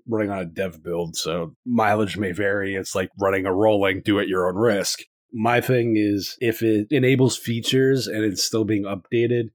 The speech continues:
I can definitely not complain. And the UbiPorts Foundation and the guys that are developing it have been very good about supporting devices for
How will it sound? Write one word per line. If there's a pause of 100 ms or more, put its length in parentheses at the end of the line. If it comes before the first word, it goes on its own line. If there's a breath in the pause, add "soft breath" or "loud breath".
I
can
definitely
not
complain.
And (140)
the
UbiPorts
Foundation (140)
and
the
guys
that
are
developing
it
have
been
very
good
about
supporting (160)
devices (160)
for